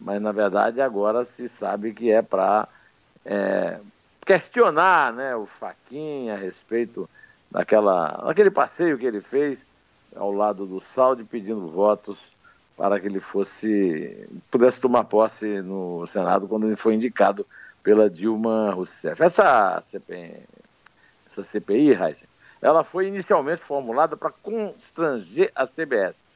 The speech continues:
em especial Joesley Batista, que delatou centenas de políticos, entre os quais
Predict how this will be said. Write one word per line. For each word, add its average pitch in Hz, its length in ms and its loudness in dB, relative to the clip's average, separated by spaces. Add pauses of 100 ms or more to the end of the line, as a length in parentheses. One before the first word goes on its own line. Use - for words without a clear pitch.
(200)
em 180 100 0
especial 185 800 0 (640)
Joesley 175 500 4
Batista, 147 720 -4 (380)
que - 100 -14
delatou 123 480 0
centenas 160 640 0
de 135 60 -6
políticos, 120 540 -8
entre 131 180 -4
os 110 120 -12
quais 147 400 0